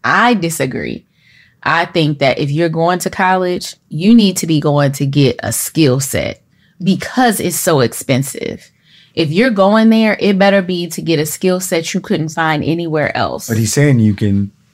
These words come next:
Speaker 2: you can get that online. Like, if you just study, like, you can find all of these books. You can
Speaker 1: In,
Speaker 2: buy 'em.
Speaker 1: in certain fields, yeah.
Speaker 2: Yeah, but, I mean,
Speaker 1: Yeah.
Speaker 2: you know, he's, I mean, think about the,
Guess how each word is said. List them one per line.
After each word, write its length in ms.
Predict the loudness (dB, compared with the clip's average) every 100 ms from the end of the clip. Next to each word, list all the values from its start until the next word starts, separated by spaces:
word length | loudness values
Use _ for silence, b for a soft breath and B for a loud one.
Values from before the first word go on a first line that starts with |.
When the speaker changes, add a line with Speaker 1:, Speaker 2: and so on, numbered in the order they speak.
| _
Speaker 2:
you 120 | -2 2
can 160 | 2
get 160 | 4 4
that 160 | 4
online. 720 | 4 4 4 4 2 -2 -4 -6
Like, 240 | -4 -2 0
if 140 | 2
you 100 | 2
just 320 | 2 0 0
study, 540 | -2 0 2 2 0 -2
like, 240 | -4 0
you 100 | 0
can 160 | 2 0
find 280 | 2 2 4
all 240 | 4 4
of 80 | 2
these 160 | 0 0
books. 420 | -2 -4 -6 -6
You 80 | -2
can 140 | 2
Speaker 1:
In, 140 | 2
Speaker 2:
buy 180 | 2 2
'em. 80 | 2
Speaker 1:
in 120 | 2
certain 440 | 2 2 2 2 0
fields, 480 | 0 0 0 -2 -2
yeah. 440 | 0 0 -2 -6 0
Speaker 2:
Yeah, 160 | 2
but, 220 | 2 2
I 80 | 2
mean, 140 | 2 2
Speaker 1:
Yeah. 120 | 2
Speaker 2:
you 60 |
know, 80 | 2
he's, 340 | 2 0 -4 -14 _ _ _ _ 0
I 80 | 2
mean, 180 | 4
think 160 | 2 2
about 280 | 2 2 0
the, 240 | -2 -4